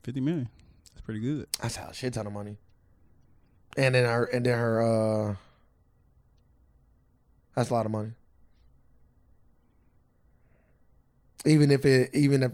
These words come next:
Speaker 2: if, even if she only worth thirty million, that's still a whole bunch of money. But I, I, I don't know if this Cosby royalties
Speaker 1: All right.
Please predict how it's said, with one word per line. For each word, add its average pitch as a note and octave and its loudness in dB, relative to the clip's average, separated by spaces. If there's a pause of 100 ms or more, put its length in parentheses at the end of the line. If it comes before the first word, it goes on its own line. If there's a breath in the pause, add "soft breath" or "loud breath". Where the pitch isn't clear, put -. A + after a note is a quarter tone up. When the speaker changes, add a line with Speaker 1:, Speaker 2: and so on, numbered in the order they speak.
Speaker 2:
if, C#3 0
even C#3 2
if B2+ -2
she C#3 2
only B2+ 2
worth A2 -2
thirty A#2 -2
million, A2 -6
that's G#2 -6
still - -4
a - -4
whole F#2+ -2
bunch - -6
of - -8
money. - -8 (340 loud breath)
But C#3+ 6
I, D#3+ 6
I, F3 4
I - 6
don't G#3+ 6
know F#3 8
if E3 0
this E3 2
Cosby D3 4
royalties B2+ 6
Speaker 1:
All F2 -8
right. - -14